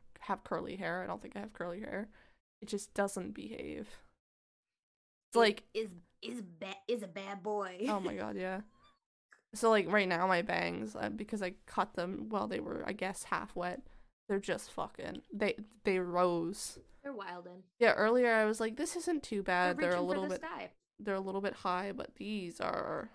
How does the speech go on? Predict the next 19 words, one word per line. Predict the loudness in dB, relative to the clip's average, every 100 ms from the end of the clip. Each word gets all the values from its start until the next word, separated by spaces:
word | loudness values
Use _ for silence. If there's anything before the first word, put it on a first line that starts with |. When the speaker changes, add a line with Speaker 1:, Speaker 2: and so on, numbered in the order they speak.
| -18 -20 _ _ _ _ _ _ _ _ _ _ -10
Speaker 1:
something | -6 -4
Speaker 2:
They're, | -4
Speaker 1:
else. | -6 -8
Speaker 2:
they're, | -6 -6 -8
you | -10
know, | -8 -8
they | -8
have | -8
aspirations. | -8 -10 -12 -12 -10 -12 -14 -12 -12 -14 -18 _ _ _ _ _ -10
They | -8
have | -8
places | -6 -6 -6 -12
they | -10
wanna | -10 -10 -10
go, | -8 -8 -8 -10 -16 _ _ _ _ _ _ -8
people | -6 -6
they | -6 -6
wanna | -8 -10
be, | -10 -10 -10 -10 -12